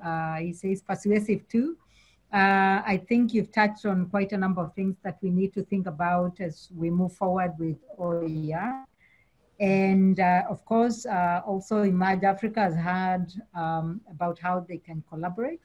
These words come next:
We appreciate you. And as we come to an end, I have shared, um, a link that the participants can use to just give feedback of the webinar. If you can, please, there's a, a link that I've just shared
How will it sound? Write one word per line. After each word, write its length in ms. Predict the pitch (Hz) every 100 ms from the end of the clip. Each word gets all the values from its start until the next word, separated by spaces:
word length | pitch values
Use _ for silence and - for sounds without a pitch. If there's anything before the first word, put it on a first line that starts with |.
| -
We 220 | 175 165
appreciate 680 | 160 - 208 - 180 -
you. 220 | 180 226 - _ _ _ _ _ -
And 220 | 202 202
as 180 | 202 175
we 100 | 208
come 280 | 214 285 339
to 100 | 349
an 140 | 254 226
end, 320 | 226 226 220
I 140 | 220 185
have 220 | 185 170 190 _ _
shared, 760 | - - - 226 220 226 208 247
um, 640 | 196 180 175 170 170 165 165 _ -
a 80 | 180
link 460 | 202 320 381 381 294
that 320 | 185 190 175 190
the 160 | 180
participants 920 | - 175 - 226 - - 233 247 233 -
can 240 | 208 196
use 460 | 185 214 226 220 214
to 400 | - 185 175 180 _ _ _ -
just 240 | 175 262 262 - 180
give 180 | 247 -
feedback 480 | 240 190 208 214 214
of 120 | 165
the 40 | 185
webinar. 520 | 196 190 214 262 262
If 140 | 190
you 80 | 190
can, 360 | 190 214 220 220
please, 400 | 220 262 294 -
there's 260 | 185 180 165
a, 320 | 180 175 175 - -
a 60 | 185
link 280 | 190 233 -
that 140 | 175
I've 160 | 165 156
just 200 | 190 185
shared 300 | - 220 311